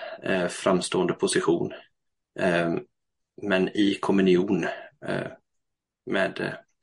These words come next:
andra, med, med de andra patriarkerna i kyrkan också. Ja, Daniel, vi ska gå ner för landning här och, och, eh, vi har trevat oss fram och försökt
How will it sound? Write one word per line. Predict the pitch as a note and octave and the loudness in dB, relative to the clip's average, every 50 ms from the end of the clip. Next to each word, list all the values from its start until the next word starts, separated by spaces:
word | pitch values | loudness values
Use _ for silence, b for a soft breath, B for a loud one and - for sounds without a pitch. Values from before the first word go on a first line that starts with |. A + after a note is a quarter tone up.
| b b b | b b b
andra, | - - G2+ F2+ - - - - - - _ _ _ _ _ _ _ - | 2 4 4 4 4 2 0 0 -2 -8 _ _ _ _ _ _ _ 0
med, | - G#2 F#2 D#2+ - | 2 4 4 4 4
med | A#2+ G#2+ G2+ | 2 4 4
de | G2 F#2+ | 6 4
andra | F#2 F2+ E2+ F2+ E2+ E2 - - - _ _ _ _ _ _ B B B B B B - | 4 4 4 2 0 0 -2 -4 -12 _ _ _ _ _ _ B B B B B B -2
patriarkerna | G#2+ - - G2 E2+ D#2+ E2+ - - F2+ F2+ F2+ - - - | -2 2 4 4 4 4 2 -2 -4 -2 -2 -2 -2 -4 -4
i | - | -2
kyrkan | - - F#2+ F#2 F#2 - F#2+ F#2+ | 2 4 4 4 4 2 0 -2
också. | F#2+ - - - - - _ - _ _ _ B B B B B B B B B B B B B B B B B _ _ _ - | -2 -4 -6 -8 -8 -12 _ -20 _ _ _ B B B B B B B B B B B B B B B B B _ _ _ 6
Ja, | - A#2+ C3 C#3+ D3 C#3+ | 8 10 10 8 8 8
Daniel, | C#3+ C#3 C3 B2+ B2+ B2+ | 6 8 8 8 8 8
vi | B2+ C3 | 8 6
ska | B2 - - B2 A#2+ A#2 G#2 G#2+ B B B B | 4 6 6 6 8 8 6 6 B B B B
gå | - - A#2+ A#2+ | 2 4 6 8
ner | A#2 A2 | 8 6
för | G#2+ - A2 | 4 2 2
landning | A2 A2+ A2 G2 F#2+ G2+ | 2 2 4 2 2 0
här | G#2 G2+ G#2+ F#2+ F#2 F2+ | -2 -2 -2 -2 -2 -2
och, | F#2+ F#2+ C#2+ - F#2+ | -4 -4 -4 -4 -6
och, | - - _ _ - G#2 | -8 -10 _ _ 2 4
eh, | G2+ F#2+ F#2+ F#2 B B B B B B _ - G2+ A2 | 4 4 4 2 B B B B B B _ -18 -8 -4
vi | A2+ A2 | -2 0
har | G#2 G2+ | 0 0
trevat | F#2+ - - A2+ G#2+ G2 G2+ G2 | -2 0 2 2 4 4 2 0
oss | G#2+ - | 0 -2
fram | - - - A2 A#2 A#2+ A#2+ A#2 | -2 -2 0 2 4 4 4 2
och | A2 G#2+ G#2+ - - A#2+ | 2 0 -2 -2 -4 -6
försökt | - - G#2 - G#2+ G#2 - - _ - - - | -6 -6 -2 -2 -2 -2 -4 -6 _ -18 -16 -16